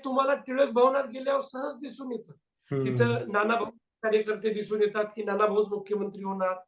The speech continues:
Speaker 1: आणि थोडं तुम्ही मंत्रालयाच्या समोरच्या विरोधी पक्षनेते पदाच्या घरी, विजय वडेट्टीवारांच्या घरी गेला तर तिथं लक्षात येतं की वडेट्टीवारांना मुख्यमंत्री पदाची स्वप्न पडतात. त्यामुळं स्वप्न पडणं आणि ते स-,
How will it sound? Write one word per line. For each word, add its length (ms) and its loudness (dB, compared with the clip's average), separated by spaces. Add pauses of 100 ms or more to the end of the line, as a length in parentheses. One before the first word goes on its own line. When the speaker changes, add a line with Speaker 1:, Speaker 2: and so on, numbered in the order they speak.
(580)
Speaker 1:
आणि 260 2
थोडं 260 6
तुम्ही 540 -4 (480)
मंत्रालयाच्या 760 0
समोरच्या 680 0 (180)
विरोधी 300 8
पक्षनेते 580 -2
पदाच्या 560 -2
घरी, 520 -2 (380)
विजय 220 2
वडेट्टीवारांच्या 680 4
घरी 220 4
गेला 180 4
तर 160 0
तिथं 240 -4
लक्षात 320 2
येतं 180 -2
की 220 -8 (200)
वडेट्टीवारांना 760 4
मुख्यमंत्री 460 -2
पदाची 380 -4
स्वप्न 280 -6
पडतात. 320 -6 (680)
त्यामुळं 340 0 (420)
स्वप्न 480 0
पडणं 600 4 (480)
आणि 220 0
ते 160 0
स-, 140 -8